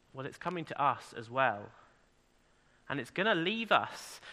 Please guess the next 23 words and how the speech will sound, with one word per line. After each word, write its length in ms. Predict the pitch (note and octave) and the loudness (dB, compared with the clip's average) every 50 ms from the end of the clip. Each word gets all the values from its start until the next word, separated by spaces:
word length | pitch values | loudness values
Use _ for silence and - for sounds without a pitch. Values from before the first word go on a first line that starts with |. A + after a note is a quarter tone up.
| - - | -8 -2
and 140 | - D3+ - | -2 0 2
all 240 | D#3 F3+ G#3+ A3 A#3 | 2 4 6 6 6
of 60 | A3 | 6
the 100 | G#3+ G#3 | 4 4
things 260 | - G#3 G3 F#3+ E3 | 4 4 2 2 2
that 100 | - D3 | -2 -2
we've 200 | D3 D#3+ D3 C#3 | -2 -2 -2 2
worked 320 | D#3 F#3+ G#3+ G#3+ - - - | 8 10 10 10 10 6 0
for 180 | - G3 F#3 | -2 -2 -2
here 260 | D#3 D#3+ F3 E3 D#3+ | 0 0 0 2 2
on 140 | D#3 D3+ C#3+ | 2 2 2
earth, 560 | C3 A2+ G#2 A2 A#2 A2+ - - - - - _ _ - - - _ _ _ _ _ _ _ _ _ _ | 0 0 0 -2 -4 -6 -8 -12 -18 -20 -20 _ _ -20 -20 -20 _ _ _ _ _ _ _ _ _ _
it's, 100 | - - - _ | -20 -20 -14 _
they're 140 | - D3+ D3+ | -4 -4 -2
gonna 140 | D#3 E3+ E3+ | -2 -2 -2
be 100 | D#3+ D#3 | -2 0
left 280 | D#3 D#3+ D#3 C3+ - - | 0 0 0 0 -2 -6
behind. 600 | B2+ B2+ C3 E3 D#3+ C#3 A#2 G2 G2 G2+ - - - | -6 -2 0 2 2 2 0 -2 -8 -12 -16 -18 -20
It's 100 | - - | -14 -6
gonna 160 | - E3 E3 D#3+ | 0 2 4 4
leave 280 | D#3+ E3+ G3 F#3+ E3+ | 4 2 2 4 6
us 200 | D3 C3 - - - | 6 6 4 2 0
empty-handed. 1300 | C#3+ D3+ C#3 - - - D3 C3+ C3 C3 - - - - - - D3 C#3 C3+ C3 B2+ A#2 G#2+ F#2 F#2 G2+ | 0 0 0 -2 -6 -4 -4 -4 -4 -6 -8 -14 -20 -14 -4 2 4 4 4 2 -2 -6 -8 -8 -10 -12